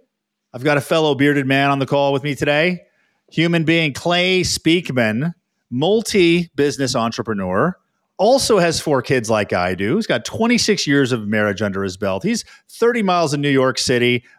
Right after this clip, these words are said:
where the city stopped, where nature starts. And he's got some, he owns some, he's been in the tech space for a while. His new passion he's working on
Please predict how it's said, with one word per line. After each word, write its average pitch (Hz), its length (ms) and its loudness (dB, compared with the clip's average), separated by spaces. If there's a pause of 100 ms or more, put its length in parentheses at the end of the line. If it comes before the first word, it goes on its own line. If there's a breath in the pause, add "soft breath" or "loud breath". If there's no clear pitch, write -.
where 143 220 0
the 202 80 2
city 160 260 0
stopped, 120 380 -2
where 127 120 2
nature 139 680 0
starts. - 720 -6 (680 soft breath)
And 160 480 0
he's 151 480 -4 (220)
got 170 240 0
some, 180 180 -2
he 165 180 -2
owns 175 260 0
some, 170 340 -2 (460)
he's 135 140 -10
been 175 120 2
in - 40 -2
the 160 60 0
tech 170 240 -2
space 170 340 -2
for 170 140 -4
a 156 100 2
while. 151 440 2
His 135 180 -4
new 208 160 0
passion 147 460 -4
he's 123 160 -4
working 127 320 -4
on 123 360 0